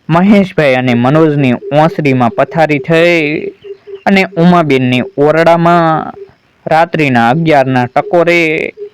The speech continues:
કાંતાબેનની મોટી બહેન રમાબેનનો ફોન મમતાના ફોનમાં આવ્યો. મમતાએ કહ્યું, "લે મમ્મી, માસીનો ફોન છે. શું કર્યું ભાઈના ઘરે જઈને બહેન?" પ્રત્યુત્તરમાં કાંતાબેને આવેલ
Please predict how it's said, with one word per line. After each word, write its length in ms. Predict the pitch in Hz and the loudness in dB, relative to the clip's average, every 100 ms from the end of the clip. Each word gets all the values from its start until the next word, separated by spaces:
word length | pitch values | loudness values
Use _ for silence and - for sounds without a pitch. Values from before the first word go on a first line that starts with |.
| - - | -14 -4
કાંતાબેનની 680 | 175 185 185 156 131 131 117 | -2 0 0 0 0 0 0
મોટી 380 | 123 143 165 156 | 0 0 0 0
બહેન 420 | 135 123 120 113 | -2 -2 -2 -2
રમાબેનનો 580 | 135 151 143 127 120 117 | 0 0 0 0 0 -2
ફોન 420 | - - 143 139 | -4 -2 -2 0
મમતાના 560 | 127 143 165 147 131 117 | 0 -2 0 0 0 -2
ફોનમાં 520 | - 139 147 156 151 | -2 -2 0 0 0
આવ્યો. 640 | 156 170 175 170 151 - 349 _ - - - - | 0 2 2 2 0 -4 -10 _ -20 -20 -8 -2
મમતાએ 420 | 165 180 139 123 | 0 0 0 -2
કહ્યું, 800 | - 143 160 170 180 156 151 - - - | -2 0 2 4 4 2 0 -6 -8 -4
"લે 180 | 147 147 | -2 0
મમ્મી, 720 | 147 165 165 170 165 156 - - - | 0 2 2 2 0 -4 -10 -18 -6
માસીનો 460 | 151 165 - 139 120 | -2 -2 -2 -2 -2
ફોન 360 | - 147 160 | 0 0 0
છે. 500 | 170 170 170 156 - - _ _ _ _ _ | 0 0 2 0 -2 -8 _ _ _ _ _
શું 180 | 190 180 | 0 0
કર્યું 300 | 180 151 123 | 0 0 0
ભાઈના 420 | 120 135 151 151 | -2 -2 0 0
ઘરે 340 | 123 135 131 123 - | 0 -2 -2 -2 -2
જઈને 320 | 135 139 131 | -2 0 0
બહેન?" 800 | 123 143 165 170 170 151 147 190 - _ _ _ _ - | 0 0 2 2 0 -2 -6 -12 -16 _ _ _ _ 0
પ્રત્યુત્તરમાં 760 | 190 185 190 160 147 131 123 | 0 2 0 0 -2 0 -2
કાંતાબેને 720 | - 143 165 156 131 123 123 | 0 0 0 0 0 0 0
આવેલ 380 | 117 123 127 120 | 0 0 0 -2